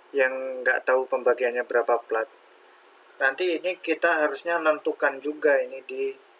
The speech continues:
di sub dua ribu. Yaudah, kita,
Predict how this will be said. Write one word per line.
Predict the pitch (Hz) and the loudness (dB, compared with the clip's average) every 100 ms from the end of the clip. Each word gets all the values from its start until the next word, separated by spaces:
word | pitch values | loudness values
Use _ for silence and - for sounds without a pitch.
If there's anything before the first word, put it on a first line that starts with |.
| _ _ _ _ | _ _ _ _
di | - | -10
sub | - 127 | -2 -2
dua | - 131 | 4 2
ribu. | 120 - 117 113 _ _ _ _ _ _ _ _ _ _ _ - - - _ _ _ _ _ _ _ _ _ - - - _ _ _ _ _ _ - | 2 -2 -8 -8 _ _ _ _ _ _ _ _ _ _ _ -20 -18 -18 _ _ _ _ _ _ _ _ _ -20 -20 -20 _ _ _ _ _ _ -4
Yaudah, | 127 139 131 | 2 2 2
kita, | 143 - 151 156 151 - | -2 2 4 4 2 -4